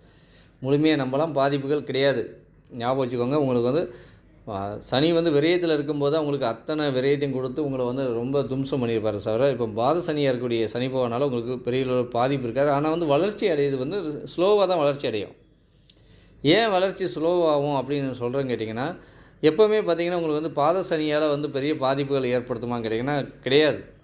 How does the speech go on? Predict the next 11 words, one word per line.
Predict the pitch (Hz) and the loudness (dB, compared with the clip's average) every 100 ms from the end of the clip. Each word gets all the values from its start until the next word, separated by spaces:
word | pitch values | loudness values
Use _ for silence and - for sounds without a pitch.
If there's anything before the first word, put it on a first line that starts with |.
| _ _ - _ - | _ _ -20 _ -4
ஏற்கனவே | 143 208 214 220 | 0 2 2 0
நீங்க, | 208 190 | 0 0
ஆ, | 147 139 127 | 0 0 -2
கஷ்டப்பட்டிருப்பீங்கள்ல, | 120 123 - 143 220 180 160 170 160 127 110 110 92 - - - | -4 -8 -6 -4 -2 0 0 -2 -2 -2 0 -2 -2 -10 -20 -12
அந்த | - 143 196 | -2 0 0
கஷ்டத்தினுடைய | 180 - - 220 220 202 180 | 2 2 2 4 4 4 2
வடுவு | 143 175 254 233 | 2 2 2 0
வந்து | 175 196 | 0 0
உங்களை | 180 160 156 | 0 0 -2
விட்டு | 175 165 | -2 0
போயிருக்காது. | 175 180 160 117 - | 2 2 0 0 -8